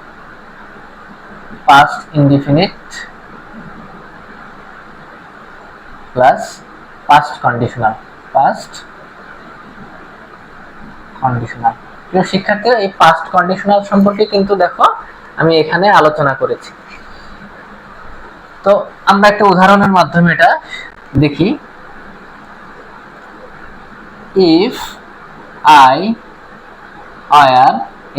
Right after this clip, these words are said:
a king, যদি আমি একজন রাজা হতাম। তাহলে ফার্স্ট কন্ডিশনালে কি ছিল? সাবজেক্ট প্লাস would, could, might প্লাস verb one। তাহলে এখানে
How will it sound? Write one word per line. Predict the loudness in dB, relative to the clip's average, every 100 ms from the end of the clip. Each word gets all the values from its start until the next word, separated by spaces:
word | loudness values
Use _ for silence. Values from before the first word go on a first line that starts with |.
| -2
a | 0 -4 -8 -18 -20 -20 -20 -20 -20 -4
king, | -2 -2 -8 -16 -20 -20 -10 -2 0
যদি | 2 0 0
আমি | 0 0
একজন | 0 -2 -2 0 2
রাজা | 2 2 0
হতাম। | -2 -4 -4 -6 -20 -20 -20 -20 -20 -20 -20 -20 0
তাহলে | 0 2 2
ফার্স্ট | 2 2 -2
কন্ডিশনালে | 0 2 2 2 2
কি | -2
ছিল? | 0 -2 2
সাবজেক্ট | 0 2 -2 0
প্লাস | 0 0 -2 0
would, | 2 0 -2
could, | 0 2 4
might | 4 2 -2
প্লাস | -2 -2 -2 -4 2
verb | 4 4 0
one। | -2 -12 -20 -20 -20 -2
তাহলে | 2 2 2
এখানে | 0